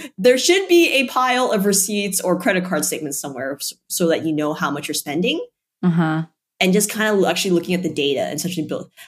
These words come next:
Speaker 1: I am, I'm in love with Excel sheets now, but having
Speaker 2: You're
Speaker 1: data
Speaker 2: very
Speaker 1: to
Speaker 2: good at them. <laughs>
Speaker 1: <laughs> but having, having data to figure out, like, "Okay, what on a-, what on average do I spend a month in X amount of categories?"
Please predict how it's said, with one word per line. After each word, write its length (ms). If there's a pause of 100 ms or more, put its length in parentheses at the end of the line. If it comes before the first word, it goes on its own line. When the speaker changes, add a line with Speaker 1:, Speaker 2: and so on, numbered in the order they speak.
(120)
Speaker 1:
I 360
am, 260
I'm 100
in 100
love 120
with 100
Excel 260
sheets 240
now, 360 (340)
but 140
having 380
Speaker 2:
You're 180
Speaker 1:
data 80
Speaker 2:
very 200
Speaker 1:
to 40
Speaker 2:
good 120
at 160
them. 220
<laughs> 380 (120)
Speaker 1:
<laughs> 340
but 120
having, 300
having 340
data 360
to 60
figure 200
out, 140
like, 140
"Okay, 160
what 300
on 180
a-, 280
what 280
on 180
average 360
do 80
I 40
spend 280
a 60
month 240 (380)
in 280
X 240
amount 220
of 60
categories?" 800